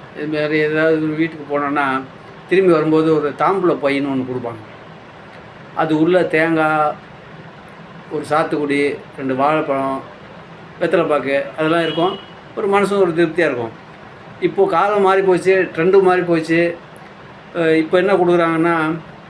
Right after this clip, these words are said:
அது துணியா, பிளாஸ்டிக்கானே தெரியல. அந்த மாதிரி ஒரு பை. அதுல வந்து ஒரு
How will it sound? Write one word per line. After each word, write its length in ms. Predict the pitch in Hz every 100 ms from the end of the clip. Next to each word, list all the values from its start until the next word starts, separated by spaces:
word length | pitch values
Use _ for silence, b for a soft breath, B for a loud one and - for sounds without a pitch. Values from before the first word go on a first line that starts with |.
| - - - -
அது 180 | 156 156 -
துணியா, 760 | 180 202 208 196 196 196 190 - - -
பிளாஸ்டிக்கானே 640 | 165 190 196 175 175 180 185
தெரியல. 280 | 170 165 135 - -
அந்த 180 | 156
மாதிரி 320 | 185 190 202 196
ஒரு 160 | 170
பை. 420 | 131 156 165 143 - - - - - - - - - - -
அதுல 260 | 175 185
வந்து 320 | 180 190 202 185
ஒரு 460 | 175 170 165 160